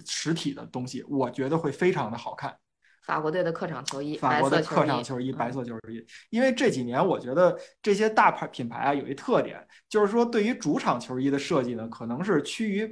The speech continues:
Speaker 1: 保守化的。呃，但是在客场球衣和他们的第二客场球衣的时候，九尾狐包括你们的拜仁，对吧？包括太后的阿森纳，包括我们的曼联，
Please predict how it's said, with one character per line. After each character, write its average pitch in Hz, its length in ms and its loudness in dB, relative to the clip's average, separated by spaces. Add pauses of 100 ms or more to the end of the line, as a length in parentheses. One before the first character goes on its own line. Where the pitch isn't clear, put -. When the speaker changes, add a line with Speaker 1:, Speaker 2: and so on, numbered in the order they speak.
(120)
Speaker 1:
保 165 180 2
守 - 180 2
化 110 240 -2
的。 113 200 -14 (400)
呃， 139 340 0
但 233 180 4
是 233 80 6
在 254 200 4
客 254 380 0
场 123 260 -6
球 120 180 -8
衣 123 160 -2
和 156 200 0
他 240 260 2
们 240 80 0
的 233 100 4
第 240 160 0
二 294 180 10
客 165 160 0
场 120 160 -4
球 117 200 -10
衣 123 120 -4
的 123 80 -4
时 117 160 -10
候， 117 160 -4 (240)
九 180 140 2
尾 185 80 8
狐 170 160 2
包 202 180 6
括 190 140 4
你 135 100 0
们 - 80 -8
的 117 80 -6
拜 160 220 4
仁， 131 340 0
对 160 120 2
吧？ 117 240 0
包 185 160 6
括 156 180 0
太 165 180 0
后 160 220 0
的 135 80 0
阿 165 100 4
森 202 140 -4
纳， 175 220 0
包 - 180 4
括 175 140 0
我 127 160 -4
们 120 80 -10
的 131 80 -6
曼 160 200 2
联， 123 300 -4